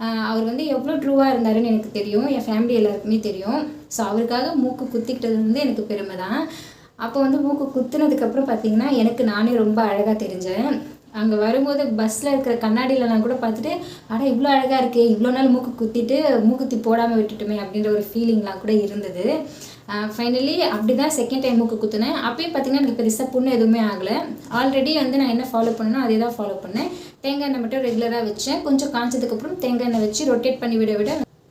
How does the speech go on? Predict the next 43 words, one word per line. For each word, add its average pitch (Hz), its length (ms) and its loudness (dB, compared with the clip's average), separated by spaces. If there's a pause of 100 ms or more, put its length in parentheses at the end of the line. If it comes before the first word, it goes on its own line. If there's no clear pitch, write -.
(160)
புண்ணு 294 160 -2
எதுவுமே 254 360 2
ஆகல, 226 320 -2
அப்படியே 269 520 2
ஆறிடுச்சு. 220 840 2 (160)
நிறைய 262 240 0
பேருக்கு 277 360 0
வந்து 269 60 0
புண்ணாகும், 262 680 2
வேப்ப 269 300 2
எண்ணெய் 240 180 2
வைக்கலாம் 214 340 2
அப்படின்னு 208 200 0
சொல்லுவாங்க. 208 640 0 (420)
ஆனா 294 260 0
அந்த 277 220 2
அளவுக்குலாம் 277 320 0
எனக்கு 294 220 0
பெருசா 240 180 -2
காயமாகல. 233 720 0 (640)
ஏன்னா 285 360 0
ரொம்ப 269 220 0
காயும் 285 440 2
போது 254 200 4
அதை 233 220 2
அப்படியே 269 320 0
விடாம, 233 320 2 (500)
ஆ, 233 40 -6
ஈரப்பதத்துக்காக 254 1000 -2
தேங்காய் 254 220 -2
எண்ணெய் 233 220 0
வச்சுட்டு 294 200 -4
நம்ம 285 180 2
ரொட்டேட் 247 340 0
பண்ணி 240 180 0
விடும்போது 214 360 4
அது 302 160 2
வந்து 240 180 2
லூஸ் 240 300 2
ஆயிட்டு 220 220 0
ரொம்ப 247 220 0
ஃப்ரீயா 233 360 0
இருக்கும். 233 480 -2